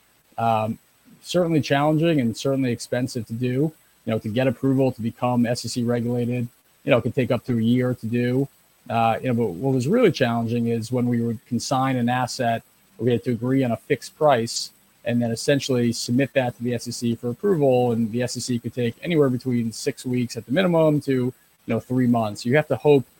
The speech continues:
you know, that the price that was previously agreed to with the consignor was still relevant three months later.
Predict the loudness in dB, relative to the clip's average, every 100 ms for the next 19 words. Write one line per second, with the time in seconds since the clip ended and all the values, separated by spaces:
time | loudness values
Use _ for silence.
0 | _ _ -4 0 0 -2 -4 -2 0 0
1 | -2 -2 -2 -4 -4 -4 -4 -4 -2 -2
2 | -2 -2 -4 -6 -6 -2 2 4 2 0
3 | -2 -2 -2 -2 -2 -4 -4 -2 -2 -2
4 | -4 -6 -4 -4